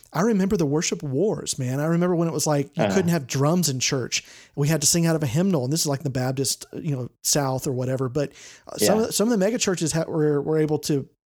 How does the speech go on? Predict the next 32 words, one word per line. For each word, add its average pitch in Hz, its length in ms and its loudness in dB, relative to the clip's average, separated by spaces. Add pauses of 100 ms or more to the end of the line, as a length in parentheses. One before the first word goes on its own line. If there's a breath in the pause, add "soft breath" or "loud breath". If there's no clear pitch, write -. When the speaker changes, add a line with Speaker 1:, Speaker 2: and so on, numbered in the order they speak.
Speaker 1:
pull 214 140 2
all 180 100 2
this 160 120 0
stuff 156 180 -2
together 147 380 -2
and 135 80 -2
do 143 80 0
it 135 60 -2
really 135 200 -2
well. 208 180 0
But 151 200 -4 (360 loud breath)
for 165 120 -4
the 139 100 0
rest 220 240 0
of 190 140 4
us, 156 120 -2
we 185 120 0
were 277 40 2
in 214 60 0
the 156 80 -2
trenches, 170 400 0
man, 160 160 2
fighting 160 240 -2
for 147 160 -2
our 139 60 0
lives 170 360 -2
and 131 60 -6
getting 139 180 -6
fired 160 460 -2
because 143 240 -2
we 147 120 -2
had, 139 260 -2